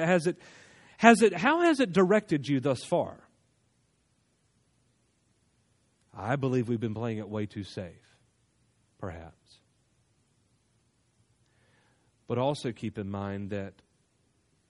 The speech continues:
we are entering into a season,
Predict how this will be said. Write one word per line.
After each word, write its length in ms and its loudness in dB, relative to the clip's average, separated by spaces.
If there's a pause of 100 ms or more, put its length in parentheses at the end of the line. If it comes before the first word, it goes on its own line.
(680)
we 340 -6
are 120 -4
entering 560 -6
into 920 -8
a 380 -12 (920)
season, 580 -4